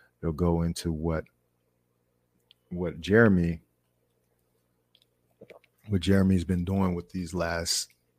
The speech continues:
what, seventeen, eighteen years, um, of a career. I first met Strong the summer of twenty, two thousand three. Okay, so I think the writer has a relationship with Jeremy.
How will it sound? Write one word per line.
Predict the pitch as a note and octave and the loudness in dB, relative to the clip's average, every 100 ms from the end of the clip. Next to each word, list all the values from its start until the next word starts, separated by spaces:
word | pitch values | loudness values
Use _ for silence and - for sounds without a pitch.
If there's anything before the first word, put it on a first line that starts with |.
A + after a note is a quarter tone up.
| _ _ _ _ | _ _ _ _
what, | E2+ D#2 - - | -2 -2 -4 -6
seventeen, | - E2+ E2 F2+ F2 E2 | 0 0 0 -4 -2 -2
eighteen | E2+ - E2 E2 E2 D#2 _ _ _ | -2 -4 -8 -6 -6 -10 _ _ _
years, | E2+ F2 E2 D#2+ D#2+ - _ _ _ - | -4 -2 0 -4 -8 -12 _ _ _ -12
um, | E2 D#2 D#2 D2+ | -8 -6 -6 -10
of | - F2 D2+ | -6 -6 -6
a | |
career. | D2+ - D#2+ D#2+ D#2 - _ _ _ _ _ _ _ _ _ - - - - - | -8 -6 -2 0 -2 -6 _ _ _ _ _ _ _ _ _ -20 -18 -18 -20 -6
I | - | 6
first | C3 B2+ A#2 | 10 10 10
met | G#2 | 6
Strong | - G#2 G2 G2 | 6 4 6 4
the | F#2 | 2
summer | G2 F#2 F2+ | 2 2 2
of | - | 0
twenty, | - F#2 F2 - _ _ _ _ - | -2 -2 -2 -6 _ _ _ _ -8
two | G#2 | -4
thousand | F#2+ E2+ D#2+ D#2 - | 0 0 0 -6 -6
three. | E2 F2 F2+ - | -4 -4 -8 -8
Okay, | A#2 F2+ | -2 -2
so | F2 F#2+ - _ - | 0 -2 -2 _ -8
I | B2+ - | -6 -4
think | F#3+ - | -4 0
the | F2 | 6
writer | G2 F2+ | 8 8
has | D#2+ F2 E2 | 4 2 -2
a | |
relationship | D#2 E2+ F2 - - - | -4 -2 -4 -6 -14 -6
with | E2 D#2+ - _ _ _ _ _ _ _ _ _ _ _ _ | -6 -6 -12 _ _ _ _ _ _ _ _ _ _ _ _
Jeremy. | - A2 E2+ C#2+ C2 | 0 2 2 -2 -8